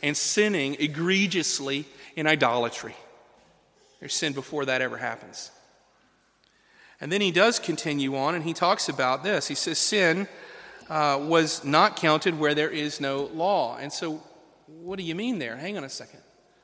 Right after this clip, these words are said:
Well, Paul is saying that even before the giving of the Ten Commandments, there was yet a law. How can that even be?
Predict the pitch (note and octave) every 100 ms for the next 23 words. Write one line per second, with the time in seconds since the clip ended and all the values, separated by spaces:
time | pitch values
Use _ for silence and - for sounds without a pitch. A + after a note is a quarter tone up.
0 | - - _ _ - F3 - F3 G#3 A3
1 | - - A#2 C3+ E3 D#3 F#3+ G3 G#3 F3
2 | - F#3 D#3+ C#3 G3 A#3 C#3+ C#3 C#3+ G3
3 | G#3 C#3+ D#3+ A3 D#3+ F3+ - G3 G#3 F#3
4 | F#3 C#3+ C#3 D#3 - - - - - -
5 | G#3 G#3 A#3 B3 D3+ A2 - - - -
6 | - - - - _ _ _ _ _ _
7 | _ _ _ _ _ _ _ _ _ _
8 | _ _ _ _ - - - F3 - D#3
9 | C#3 C#3 D3+ G#3 C4